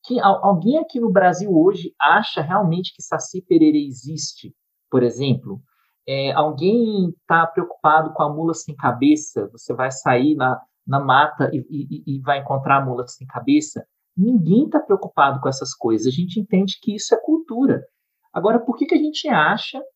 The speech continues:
que as coisas que aparecem nos desenhos japoneses, ai, aí é tudo espiritual, né? E aí o, o problema que a gente vê com, com essa coisa de, ah, que o Naruto é endemoniado, é o mesmo problema que a gente via com Harry Potter, é o mesmo problema que...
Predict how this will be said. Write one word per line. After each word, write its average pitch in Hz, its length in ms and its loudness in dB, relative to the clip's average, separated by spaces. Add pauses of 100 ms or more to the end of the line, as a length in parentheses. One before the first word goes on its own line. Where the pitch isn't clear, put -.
(360)
que 202 160 -6
as 196 240 0
coisas 226 380 2
que - 100 -2
aparecem 185 560 2
nos 180 160 0
desenhos 160 400 -6
japoneses, 160 840 -2
ai, 160 280 0
aí 143 280 4
é 165 40 4
tudo 165 200 -4
espiritual, 180 760 -2
né? 175 240 -4 (260)
E 170 140 0
aí 226 160 2
o, 220 240 -2
o 185 80 -4
problema 196 400 0
que 277 80 -4
a 240 40 -2
gente 220 340 -6
vê 151 400 0
com, 139 400 -8
com 147 80 0
essa 135 160 -4
coisa 135 260 0
de, 127 140 -10
ah, 143 100 4
que - 140 -12
o - 20 -10
Naruto 135 340 0
é 139 60 -4
endemoniado, 131 800 -2 (340)
é 143 40 -2
o 151 40 2
mesmo 247 300 0
problema 180 420 0
que 180 120 -4
a - 20 2
gente 165 300 -8
via 156 180 -2
com 151 120 -6
Harry 143 260 -2
Potter, 127 400 0 (680)
é 165 80 0
o 175 120 4
mesmo 269 400 0
problema 185 760 -2
que... 165 720 -2